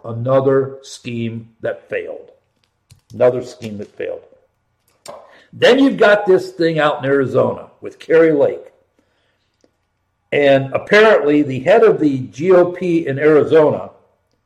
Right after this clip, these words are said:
tried to bribe Kari Lake to not run for the Senate.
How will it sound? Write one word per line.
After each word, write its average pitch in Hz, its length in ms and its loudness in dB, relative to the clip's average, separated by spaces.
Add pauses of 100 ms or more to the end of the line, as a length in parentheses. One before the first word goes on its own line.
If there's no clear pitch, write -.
(1080)
tried 269 300 0
to 175 60 0
bribe 190 680 0
Kari 196 300 -2
Lake 156 480 -6 (1120)
to 143 360 -2 (420)
not 185 300 -2
run 208 260 0
for 143 80 -14
the 113 100 -14
Senate. - 520 -10